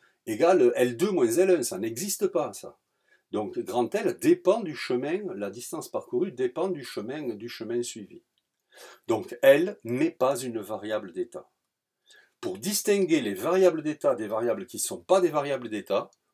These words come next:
au lieu d'écrire D comme pour l'altitude D H, eh bien pour la longueur, on va écrire delta L. On va écrire la lettre grecque delta,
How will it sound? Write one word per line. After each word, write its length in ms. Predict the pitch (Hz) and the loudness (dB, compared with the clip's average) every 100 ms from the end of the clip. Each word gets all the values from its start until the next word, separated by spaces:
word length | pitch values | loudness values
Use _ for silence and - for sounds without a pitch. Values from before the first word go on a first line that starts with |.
| _ | _
au 120 | 131 | 0
lieu 160 | 160 185 | 4 6
d'écrire 560 | 175 - 170 139 85 - _ | 6 4 -4 -4 -6 -12 _
D 720 | 104 98 101 - 180 180 - _ _ | -20 -20 -4 12 12 12 12 _ _
comme 280 | 110 98 98 | -4 -4 -6
pour 200 | - 98 | -8 -4
l'altitude 640 | 117 110 113 - 131 95 85 | -4 -4 -8 -14 -10 -8 -6
D 200 | 92 135 | 2 6
H, 380 | 110 117 - 196 - _ _ _ _ _ | 6 4 -4 -12 -16 _ _ _ _ _
eh 100 | 104 | -6
bien 160 | 95 - | -2 -2
pour 220 | - 165 | 2 2
la 80 | 165 | 2
longueur, 520 | 139 104 98 120 - | 2 0 -2 -2 -4
on 80 | 123 | -6
va 160 | 101 113 | -4 -4
écrire 320 | 101 - 131 _ _ - - | -8 -12 -12 _ _ -20 -4
delta 580 | 160 156 151 - 113 - | -2 -2 -2 -4 -6 -6
L. 400 | 101 95 85 - _ _ _ _ - | -6 -6 -6 -12 _ _ _ _ -12
On 100 | 98 | -6
va 140 | 110 | -2
écrire 440 | 113 - 156 156 - | -2 0 0 0 -2
la 140 | 104 | -2
lettre 340 | 117 160 - | -2 -2 -4
grecque 420 | 101 98 151 160 123 | -6 -4 -6 -4 -2
delta, 540 | 113 104 - 110 190 | -2 -4 -4 -8 -8